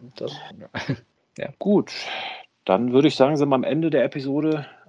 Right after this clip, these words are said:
Speaker 2: angekommen.
Speaker 1: Genau. Ich könnte hier noch meine Käufe updaten, weil mein Nachbar hat mir gerade ein Paket vorbeigebracht. Ich habe noch das
Speaker 2: <laughs>
Speaker 1: Upgrade-Kit für Legacy Skits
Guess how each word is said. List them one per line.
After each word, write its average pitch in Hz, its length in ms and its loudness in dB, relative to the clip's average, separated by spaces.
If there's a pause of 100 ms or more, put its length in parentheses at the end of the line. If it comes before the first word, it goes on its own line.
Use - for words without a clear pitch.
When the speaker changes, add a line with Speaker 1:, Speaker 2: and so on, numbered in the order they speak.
(100)
Speaker 2:
angekommen. 185 720 2 (600)
Speaker 1:
Genau. 113 320 -4 (100)
Ich - 140 -14
könnte 139 220 2
hier 139 100 8
noch 135 120 2
meine 131 160 2
Käufe - 400 4
updaten, 131 460 -2
weil 123 100 -2
mein 123 120 -4
Nachbar 123 240 -6
hat - 80 -4
mir 131 100 -8
gerade - 200 -4
ein - 20 -10
Paket - 300 -6
vorbeigebracht. 123 640 -4
Ich 156 100 0
habe - 120 0
noch 131 100 -6
das - 100 0
Speaker 2:
<laughs> 285 120 10
Speaker 1:
Upgrade-Kit 143 540 6
für - 120 0
Legacy 127 400 0
Skits - 440 -10